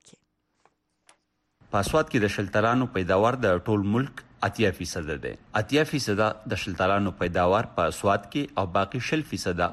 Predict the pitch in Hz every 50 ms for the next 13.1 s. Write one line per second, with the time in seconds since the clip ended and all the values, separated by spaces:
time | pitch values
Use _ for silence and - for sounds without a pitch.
0 | - - - 104 95 90 - - 107 101 101 101 101 - - - 95 90 90 92
1 | - 143 143 151 - - - 101 90 82 - 87 82 78 - - - - - 147
2 | 151 151 - - 127 113 120 143 - - 131 123 123 - - - 117 107 95 87
3 | 85 - - - - 101 92 - 98 92 98 101 104 110 98 92 95 104 120 143
4 | 143 - - 90 85 85 82 87 92 85 85 87 82 80 76 73 76 71 62 -
5 | - - - - - - - - - - 151 165 165 - - 107 98 87 98 95
6 | 95 - - - 98 104 104 101 117 143 160 160 156 151 117 98 98 95 95 95
7 | 95 98 113 139 156 147 - 98 95 101 117 127 135 - - - 143 123 110 92
8 | - - 92 92 90 - 98 95 104 117 131 139 143 139 - - - - 101 92
9 | 92 110 113 110 - 104 92 90 87 92 90 85 - - - - - - - -
10 | - - - - - - 92 92 92 90 87 - - 98 95 - 143 151 151 135
11 | 110 101 95 90 92 90 90 98 131 123 - - 104 95 98 101 110 107 - -
12 | 143 - - 147 151 160 175 - - 104 104 95 87 85 85 82 78 80 80 80
13 | 76